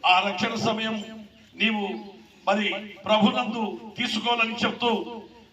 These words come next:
మరి యేసుక్రీస్తు ప్రభు ఆయన మనుషులకందరికీ మార్గదర్శకుడుగా వచ్చి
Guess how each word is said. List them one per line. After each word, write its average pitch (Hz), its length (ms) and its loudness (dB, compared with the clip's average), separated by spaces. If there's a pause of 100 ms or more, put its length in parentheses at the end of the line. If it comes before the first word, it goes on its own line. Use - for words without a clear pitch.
(120)
మరి 220 160 4
యేసుక్రీస్తు 294 600 0
ప్రభు 262 440 2 (560)
ఆయన 247 440 8 (640)
మనుషులకందరికీ 262 840 -2
మార్గదర్శకుడుగా 226 880 0
వచ్చి - 460 -4